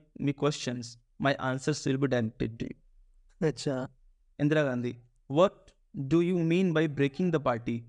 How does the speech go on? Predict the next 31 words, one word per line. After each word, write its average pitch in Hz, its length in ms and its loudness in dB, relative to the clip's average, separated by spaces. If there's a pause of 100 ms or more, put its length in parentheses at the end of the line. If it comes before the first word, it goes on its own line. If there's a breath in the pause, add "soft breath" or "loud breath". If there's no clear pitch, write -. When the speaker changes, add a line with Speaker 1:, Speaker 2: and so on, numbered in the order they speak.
Speaker 2:
Hmm. 156 120 -6
Speaker 1:
What 165 260 0
can 160 180 2
be 160 100 0
achieved 156 420 -2
by 143 160 4
this? 143 320 0 (360)
Speaker 2:
हम्म। 143 100 -16
Speaker 1:
चंद्रशेखर, 131 640 -2 (220)
"Congress 160 460 0
has 156 160 2
morphed 156 640 -2
into 143 360 0
a 139 200 0
big 156 160 2
banyan 135 520 2
tree 127 260 -4 (460)
Speaker 2:
बन-, 147 280 -2
हाँ। 151 260 -4 (600)
Speaker 1:
and 160 280 4
no 175 240 2
other 180 120 2 (140)
plant 156 300 2
can 160 200 2
grow 147 220 2 (100)
under 143 260 0
its - 260 -8
shadow। 131 340 0 (340)
Therefore, 135 420 2 (460)
unless 180 340 2
this 185 120 -2